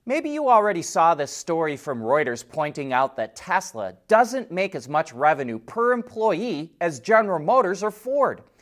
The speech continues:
It showed that Tesla generates six hundred and eighty thousand dollars in revenue per each employee, while G M generates over a million dollars and Ford gets nine hundred and thirty-seven thousand.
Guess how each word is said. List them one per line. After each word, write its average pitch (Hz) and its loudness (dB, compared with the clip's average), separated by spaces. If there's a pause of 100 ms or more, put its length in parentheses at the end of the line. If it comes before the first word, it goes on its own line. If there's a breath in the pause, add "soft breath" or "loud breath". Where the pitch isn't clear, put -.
(340 soft breath)
It 113 -10
showed 180 0
that 117 -2
Tesla 156 -2
generates 147 -2
six - -10
hundred 175 -4
and 113 -8
eighty 233 -6
thousand 180 -2
dollars 123 0
in 240 -6
revenue 156 0
per 233 -6
each 175 -10
employee, 170 -6 (420 soft breath)
while 123 4
G 180 -2
M 127 2
generates 127 -2
over 127 -2
a 101 -4
million 220 0
dollars 113 0 (100)
and 185 -8
Ford 240 -2
gets 180 -4
nine 185 -4
hundred 196 -4
and 196 -4
thirty-seven 196 -4
thousand. 240 0